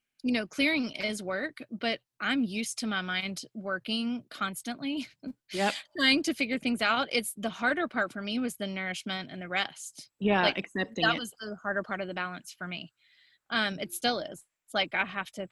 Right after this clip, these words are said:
Speaker 1: constantly remind myself to rest my mind, you know, and not be constantly looking for possibilities. But
Speaker 2: Well, you, you get in this habit and you, you settle in, when you do finally get some peace and quiet on the inside, you settle into it, and then you're like,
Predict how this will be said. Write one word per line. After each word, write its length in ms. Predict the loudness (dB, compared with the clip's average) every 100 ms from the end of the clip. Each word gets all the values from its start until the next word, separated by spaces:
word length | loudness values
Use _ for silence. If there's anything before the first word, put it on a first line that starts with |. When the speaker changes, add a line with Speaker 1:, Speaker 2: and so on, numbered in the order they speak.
| _
Speaker 1:
constantly 580 | -4 -2 -2 -4 -6 -6
remind 440 | -6 -6 -6 -6
myself 360 | -8 -8 -8 -10 -14
to 100 | -6
rest 380 | -6 -6 -8 -2
my 100 | 0
mind, 380 | 0 -2 -4 -6 -8 -14 _ -2
you 120 | 0
know, 220 | 0 -2 -2
and 220 | -2 -2 -8
not 300 | -4 0 0 -2 _ _ _ _ _ _ _ _ -8
be 120 | -6
constantly 600 | -2 0 0 0 -6 -4
looking 260 | -6 -6 -10
for 120 | -8
possibilities. 720 | -10 -8 -8 -8 -8 -10 -2
But 80 | 4
Speaker 2:
Well, 60 | 4
you, 100 | 4 0 -4
you 120 | -2
get 260 | 6 6 8
in 100 | 6
this 140 | 4
habit 440 | 4 6 6 6
and 180 | 4 4
you, 260 | 2 2 2
you 100 | 2
settle 400 | 2 2 2 4
in, 280 | 4 2 4
when 140 | 4
you 100 | 4
do 160 | 6 4
finally 320 | 6 2 4
get 120 | 0
some 140 | 0 0
peace 400 | 2 2 0 -6 -14 -20 -20 -14 -2
and 100 | 0
quiet 380 | 4 4 4 2
on 120 | 2
the 120 | 2
inside, 460 | 2 0 0 0 0
you 120 | -2
settle 400 | 0 2 2 2
into 380 | 2 2 2 4
it, 260 | 2 -2 0
and 180 | 4 6
then 140 | 6
you're 160 | 4 4
like, 200 | 4 0